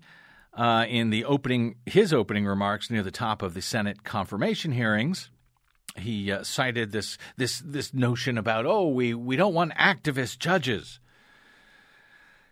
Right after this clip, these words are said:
Yeah, well, they don't want democratically appointed judges, Democratic presidents appointed. Uh, in any event,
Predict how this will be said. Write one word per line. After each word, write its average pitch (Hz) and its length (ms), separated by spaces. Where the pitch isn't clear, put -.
Yeah, - 240
well, 78 280
they 139 140
don't 104 160
want 98 180
democratically 98 760
appointed 104 680
judges, 90 640
Democratic 104 680
presidents 95 720
appointed. 87 580
Uh, 101 380
in 120 140
any 147 220
event, 101 420